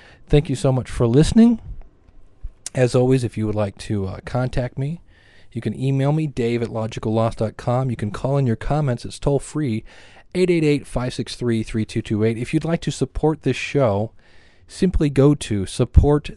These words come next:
this show dot com. There's all sorts of things you can go there and click on, and any kind of, uh, purchase that you do there, I get a, a portion of the proceeds, or you can just click on the donate button.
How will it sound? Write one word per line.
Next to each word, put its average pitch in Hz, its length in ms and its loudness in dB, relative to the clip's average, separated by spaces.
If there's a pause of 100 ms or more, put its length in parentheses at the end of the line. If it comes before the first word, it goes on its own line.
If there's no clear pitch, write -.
this 127 180 2
show 107 720 0
dot 110 260 -2
com. 139 460 -2
There's 117 180 -6
all 110 100 -4
sorts - 280 -6
of 104 80 -4
things 113 320 -6
you 110 40 -4
can 104 180 -8
go 107 180 -2
there 107 160 0
and 101 100 -6
click - 260 -4
on, 117 220 2
and 104 140 -2 (460)
any 127 220 -2
kind 117 280 -4
of, 107 240 -2
uh, 98 240 -4 (640)
purchase 151 340 2
that 131 80 0
you 117 120 -2
do 117 200 -2
there, 117 260 0
I 107 60 -2
get 107 180 -2
a, 104 300 -4
a 104 60 -6
portion - 420 -2
of 104 80 -6
the 104 80 -8
proceeds, 127 500 -6
or 139 120 -2
you 151 40 -6
can 143 120 -6
just 117 160 -8
click - 180 -6
on 110 60 -2
the 98 60 -4
donate 117 440 -2
button. 120 400 -2